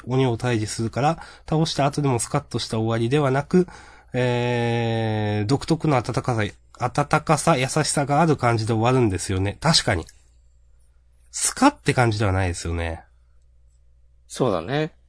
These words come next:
Speaker 1: うん。そして同じくトリオンキューブさん、ネバーランド。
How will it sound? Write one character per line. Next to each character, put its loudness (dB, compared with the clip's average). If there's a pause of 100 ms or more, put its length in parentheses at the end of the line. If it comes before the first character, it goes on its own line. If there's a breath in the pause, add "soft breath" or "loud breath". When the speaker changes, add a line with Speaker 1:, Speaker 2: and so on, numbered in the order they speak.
(300)
Speaker 1:
う -6
ん。 -8 (2000 loud breath)
そ -6
し -4
て -4
同 2
じ 0
く -12
ト -4
リ 2
オ 0
ン -2
キ 0
ュ 4
ー 0
ブ -2
さ -2
ん、 0
ネ 0
バ 2
ー 4
ラ 4
ン 2
ド。 -4